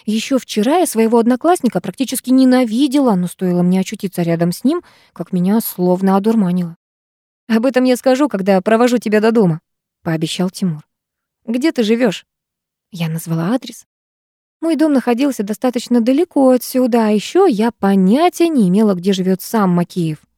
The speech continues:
и удобно ли ему будет тащиться через полгорода, чтобы меня проводить. Но уж раз вызвался,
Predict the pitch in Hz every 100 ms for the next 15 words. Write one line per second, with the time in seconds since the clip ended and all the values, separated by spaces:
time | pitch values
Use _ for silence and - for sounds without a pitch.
0 | _ 190 190 175 202 226 196 180 175 180
1 | 170 165 165 165 240 214 - - 185 175
2 | - _ 233 208 185 202 311 208 - _
3 | _ _ - - 185 175 - _ 175 196
4 | 170 - 175 208 175 - _ _ _ _
5 | _ _ _ _ _ 370 427 440 320 262
6 | 277 - - 226 208 240 349 403 359 349
7 | - 330 320